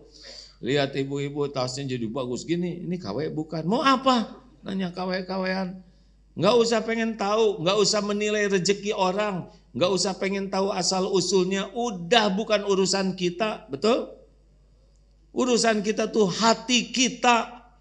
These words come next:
jaga supaya bersih. Ya udah, segitu aja. Si batal. Terima kasih Bapak Ibu yang baik. Jam satu harus ngantor.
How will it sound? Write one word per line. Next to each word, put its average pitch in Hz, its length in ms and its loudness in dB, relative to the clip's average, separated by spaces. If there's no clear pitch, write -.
jaga 185 640 2
supaya 139 400 -6
bersih. - 640 -4
Ya 85 80 -8
udah, 92 240 -8
segitu 80 400 -14
aja. - 240 -20
Si - 160 -10
batal. 82 560 -10
Terima 135 320 0
kasih 143 400 -4
Bapak 131 320 -6
Ibu 127 160 -6
yang 123 160 -2
baik. 127 560 -6
Jam 104 160 -4
satu 107 320 -10
harus 117 240 -12
ngantor. 110 480 -12